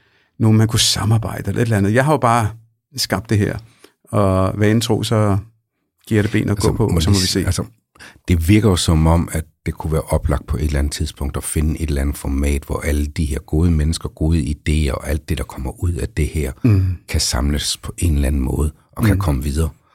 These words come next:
Speaker 1: Ja.
Speaker 2: Fordi lige nu, der ligger det spredt på ti kanaler hos dig, lyder det som om.
Speaker 1: Ja, det gør det.
Speaker 2: Nå, det var bare en,
Speaker 1: Ja, det gør vi.
Speaker 2: en tanke.
Speaker 1: Tom, tusind tak, fordi du havde lyst til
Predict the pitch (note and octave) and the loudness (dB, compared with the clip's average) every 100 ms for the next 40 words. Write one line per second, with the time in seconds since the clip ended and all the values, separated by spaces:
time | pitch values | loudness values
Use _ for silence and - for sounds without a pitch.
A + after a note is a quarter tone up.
0 | - A#1 - - _ _ - D#2+ E2+ F2+ | -4 -4 -4 -10 _ _ -4 0 4 4
1 | E2+ E2 F2 D#2+ D#2 D2 - - - - | 4 2 2 2 2 0 -4 -10 -6 0
2 | E2 - - D2 - F2+ E2 D#2 D2 D2 | 0 0 -2 -2 -2 0 0 2 2 0
3 | - D2+ D#2 D#2 D2 C#2+ D#2 C#2 C#2+ _ | 2 2 2 2 0 0 0 -2 -4 _
4 | - G#1+ G1+ - F2+ F#2 G2 _ _ - | -10 -6 -6 -4 -4 -4 -6 _ _ -12
5 | - - - D2+ C#2+ C#2 C2+ C#2 - _ | -8 -8 -6 -4 -2 -2 -4 -10 -14 _
6 | _ - G#1 A#2 - - A#2 G#2 A2+ B2+ | _ -8 -6 -6 -12 -6 -2 0 -2 -6
7 | - F2 D#2 D#2+ - - - - - _ | -8 -4 -4 -4 -8 -20 -20 -20 -20 _
8 | _ _ - C#3 - - - - - D3 | _ _ 0 0 0 -2 -2 -6 -2 0
9 | C#3 C3+ B2 B2 C3+ B2 B2+ A#2+ A2+ A2+ | 0 0 -2 0 -4 -2 0 0 0 -2
10 | A2+ - C3 | -4 -8 -10